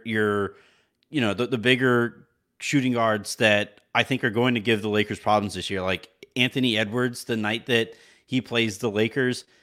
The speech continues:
you're probably gonna wanna take the over on, on how many points he's gonna score that night. 'Cause, like, <laughs> if the Lakers are gonna stick to, like, it, it, it, unless Jared Vanderbilt's gonna play a whole bunch of minutes,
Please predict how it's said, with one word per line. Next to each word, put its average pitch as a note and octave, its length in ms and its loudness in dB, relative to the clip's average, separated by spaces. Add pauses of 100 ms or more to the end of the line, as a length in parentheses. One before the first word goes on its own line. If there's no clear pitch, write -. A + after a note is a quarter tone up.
(220)
you're B2 140 -6
probably C#3 340 0
gonna C3+ 140 2
wanna B2 220 2
take A#2+ 220 0
the A2+ 120 -2
over G#2 400 -2 (160)
on, F#2+ 380 -2
on G#2+ 180 2
how A#2 140 0
many G#2+ 160 -2
points A2+ 260 0
he's A2+ 80 2
gonna A#2 160 0
score D3 240 6
that A#2+ 220 4
night. F#2+ 240 0
'Cause, - 320 -6
like, D3 260 -4 (480)
<laughs> - 0 -
if D#3 960 -2
the D3+ 80 -2
Lakers D3 380 2
are D3 40 -2
gonna C#3+ 140 0
stick C#3+ 260 -6
to, D3 140 2
like, B2+ 240 2
it, C#3+ 140 4
it, C#3 380 2
it, D3+ 120 -2
unless C#3+ 420 2
Jared D#3 260 -2
Vanderbilt's C#3+ 420 -4
gonna A2+ 180 -2
play B2+ 220 0
a A2+ 40 2
whole C3 220 0
bunch C3 240 -4
of A2 60 -2
minutes, C3 560 -2